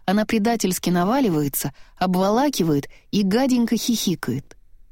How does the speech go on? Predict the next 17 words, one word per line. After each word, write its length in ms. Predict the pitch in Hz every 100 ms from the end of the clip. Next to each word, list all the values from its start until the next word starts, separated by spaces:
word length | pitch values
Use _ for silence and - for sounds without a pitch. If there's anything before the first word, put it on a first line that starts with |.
| - - -
Сколько 420 | - 320 330 262
же 140 | 233
здесь 340 | 202 220 262 -
училось 640 | 202 - 220 208 185 -
великих! 760 | 160 175 175 151 - 143 - - - - - - - -
Кстати, 520 | - 165 147 143 147 - -
их 200 | 190 180
имена 320 | 190 196 269
выбиты 400 | 214 214 208 -
золотом 560 | 156 165 240 214 170 143
в 60 | 143
Зале 240 | 156 165
славы. 460 | - 139 131 131 - - - - - - -
Все 200 | - 277
колледжи 380 | - 320 226 208
совершенно 500 | - 208 - 247 226
разные, 520 | 202 147 127 117 123